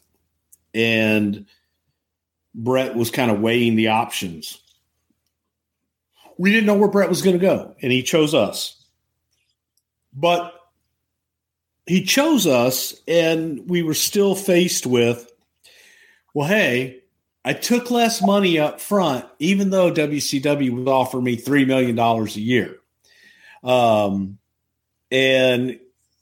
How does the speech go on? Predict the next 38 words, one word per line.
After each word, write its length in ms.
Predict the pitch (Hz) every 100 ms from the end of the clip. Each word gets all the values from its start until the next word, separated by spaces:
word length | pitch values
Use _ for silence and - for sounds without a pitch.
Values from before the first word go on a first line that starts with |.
| _ -
it 400 | - - 202 190
was 160 | 190
always 340 | 208 240 214 185
that 220 | 190 175
undercurrent 800 | 160 143 - 123 92 80 - - _ _ _ _ _ _ _ _
of 200 | 139 139
I 80 | 135
could 240 | - 196
have 80 | 185
made 220 | 165 156
a 40 | 139
lot 320 | 135 139 -
more 520 | 135 147 110 95 92 _ -
if 120 | 123
I'd 200 | 127 113
gone 260 | 113 110
to 40 | 98
W 280 | 101 90 92
C 200 | - 101
W. 420 | 123 101 80 - _ - - - - - - _ _ _ _ _ _ _
So 260 | - 180
Vince, 800 | 139 175 262 254 - - - - 147
out 220 | 156 160
of, 320 | 147 135 101 - - - - - _
and, 380 | 123 117 139 135
and 300 | 131 131 117
Vince 340 | 120 180 -
really 260 | 139 151 160
did 260 | 117 143 147
feel 280 | 160 226
this 240 | 151 113 113
way. 240 | 104 98
He 160 | 98 117
was 140 | 104
like, 200 | 107 107 113
"You 100 | 127
know 100 | 131
what? 320 | 143 147